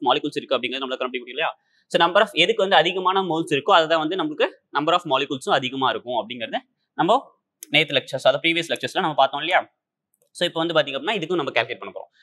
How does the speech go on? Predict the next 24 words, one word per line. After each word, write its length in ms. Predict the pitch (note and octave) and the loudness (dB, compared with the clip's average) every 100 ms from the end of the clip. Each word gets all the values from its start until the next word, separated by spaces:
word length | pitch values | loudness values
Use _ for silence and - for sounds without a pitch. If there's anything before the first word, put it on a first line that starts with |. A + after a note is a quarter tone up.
| _ | _
So, 60 | G3 | 2
நைட்ரஜன் 360 | F#3+ G3 F#3+ F#3+ F3 | 4 4 0 -4 -4
பாத்தீங்க 240 | E3 E3 | -4 -2
அப்படின்னா, 180 | D#3+ G#3 F#4+ _ _ _ | -2 -2 -2 _ _ _
ஃபர்ஸ்ட் 220 | E3+ E3 - | 0 0 2
செவன், 220 | E3 D#3 D3 | 2 4 0
கிவன் 180 | D#3 F3+ | -2 0
மாஸ் 140 | E3+ E3+ | 0 0
பாத்தீங்க 200 | D3 C#3+ | -2 -4
அப்படின்னா 200 | C3+ C#3+ | -4 -4
செவன். 260 | C3+ A#2+ G3+ - _ - | -2 0 0 -4 _ 0
So, 40 | F3 | 4
நைட்ரஜனோட 420 | F3 F#3+ F#3+ F3 E3 | 4 2 0 -2 0
மாஸ் 140 | D#3+ - | 0 0
பாத்தீங்க 220 | D3+ D3+ | -4 -4
அப்படின்னா, 200 | D3 D#4 F4+ - _ - | -4 -2 -2 -6 _ -4
மோலார் 220 | D#3 E3+ D#3 | 0 2 0
மாஸ் 120 | D3+ | -2
அப்படிங்கிறது 360 | C3+ D3 D3 B2+ D#4+ _ | -2 -2 -2 -4 -6 _
ஃபோர்டீன் 360 | C#3+ C#3 C#3+ C3+ | -2 2 2 0
அப்படின்னு 200 | A2+ A#2+ | -2 -4
நம்ம 100 | G#2+ | -8
சொல்லுவோம், 180 | - F#2+ | -12 -8
ஓகேங்களா? 260 | - F#3+ | -4 2